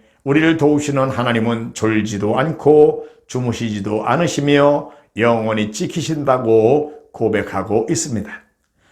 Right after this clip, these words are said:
또 하나님께서는 이스라엘 백성들의 앞서 행하셨습니다.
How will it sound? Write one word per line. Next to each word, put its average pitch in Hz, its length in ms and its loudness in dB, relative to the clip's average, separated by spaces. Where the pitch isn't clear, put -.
또 180 180 4
하나님께서는 202 720 0
이스라엘 160 420 0
백성들의 147 640 -2
앞서 - 960 -2
행하셨습니다. 147 720 -2